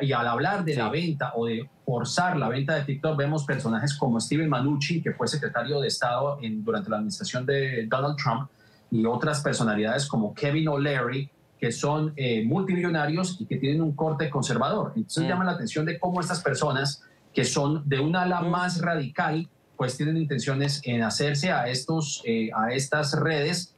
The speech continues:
Speaker 1: de las cuales muchas personas, no solamente los jóvenes, tienen acceso a temas banales, si se quieren poner, sino que también lo usan como fuente de información de noticias. Así que llama mucho la atención eso también.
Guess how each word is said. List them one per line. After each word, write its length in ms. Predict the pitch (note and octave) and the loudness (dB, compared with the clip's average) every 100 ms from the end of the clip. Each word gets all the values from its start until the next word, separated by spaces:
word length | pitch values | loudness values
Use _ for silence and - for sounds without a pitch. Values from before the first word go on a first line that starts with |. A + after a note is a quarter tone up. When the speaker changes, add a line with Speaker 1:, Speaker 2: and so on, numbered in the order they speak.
| _ - | _ -2
Speaker 1:
de 80 | |
las 140 | A#2 A#2 | -2 0
cuales 280 | C#3 D3 C#3 | 0 2 2
muchas 320 | G3+ - D3 | 2 0 -2
personas, 280 | - B2+ B2+ | -2 0 0
no 80 | |
solamente 380 | C#3+ F3 F3+ F3+ | 2 2 0 0
los 160 | D#3 C3+ | 0 0
jóvenes, 380 | D#3+ D#3+ D#3+ C#3 | 0 0 0 0
tienen 180 | D#3 | 0
acceso 520 | D#3 C#3 C#3+ C#3+ E3 - _ - | 0 0 -2 0 -2 -4 _ -2
a 200 | B2 A#2+ | -2 2
temas 480 | D#3+ D#3+ D#3+ D3 - | 2 2 2 -2 -6
banales, 720 | C3 B2+ C3 C#3 F3 D3+ A#2+ | -2 0 2 2 0 -2 -4
si 60 | - | -6
se 140 | - | -8
quieren 240 | - C#3+ E3 | -2 -2 0
poner, 260 | E3 D#3+ | 0 0
sino 220 | F3+ D#3 | 2 0
que 80 | C#3 | 0
también 300 | B2+ A#2 C3+ | 0 2 2
lo 100 | F3+ | 2
usan 300 | F#3 C4+ G#3+ | 2 0 0
como 220 | F3 A#2+ | 0 -2
fuente 260 | - D#3 G3 | 0 0 2
de 60 | F#3 | 0
información 480 | C#3 A#2+ A2 D#3 | 0 0 0 0
de 80 | F3+ | 0
noticias. 540 | D3+ - C4 - F#3+ - | 0 0 -2 -2 -6 -6
Así 160 | - | -6
que 120 | D#3 | -2
llama 180 | F#3+ G#3+ | 0 0
mucho 240 | G3+ G3 F#3+ | 0 0 0
la 80 | |
atención 340 | C#3 C3 A2 D3 | -2 -4 -2 -2
eso 140 | C#3+ | -2
también. 340 | C#3 A2+ B2 | -2 -2 -4